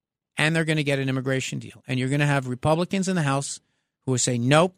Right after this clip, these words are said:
I don't, I, no, I don't wanna vote for anything 'cause it's not everything I wanted." But that's how you're gonna fix this problem. That's the facts. That's how you're gonna fix this problem. You've got to fix the immigration laws.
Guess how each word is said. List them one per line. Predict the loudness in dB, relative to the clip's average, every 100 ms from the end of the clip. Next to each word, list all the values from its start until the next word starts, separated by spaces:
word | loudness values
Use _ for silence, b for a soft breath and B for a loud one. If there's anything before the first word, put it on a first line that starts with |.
| _
I | -2 2
don't, | 2
I, | 2
no, | 4 4
I | 4
don't | 2
wanna | -2
vote | -2 -4
for | -2
anything | -2 -2 -4 -6
'cause | -6
it's | -4
not | -4 -4 -2
everything | 0 0 0 -2
I | -2
wanted." | -2 -6 -12 _ _ _ _ _ _ _ _ _ _ _ _ _ _ _ _ _ _ _ _ _ _ _ _ _ _ _ _ _ _ _ -10
But | 0
that's | 0 2
how | 0
you're | 0
gonna | -2
fix | -6 -8 -8
this | -8
problem. | -4 -4 -4 -10 _ _ _ _ _ _ _ _ _ _ -6
That's | -4 -4 -6
the | -6
facts. | 0 0 -2 -8 -12 -10
That's | -10 -4
how |
you're | -4
gonna | -4 -6
fix | -6 -10
this | -8
problem. | -6 -6
You've | -4
got | -2 -2 -4
to |
fix | -6 -6 -4
the |
immigration | -4 -2 -2
laws. | -2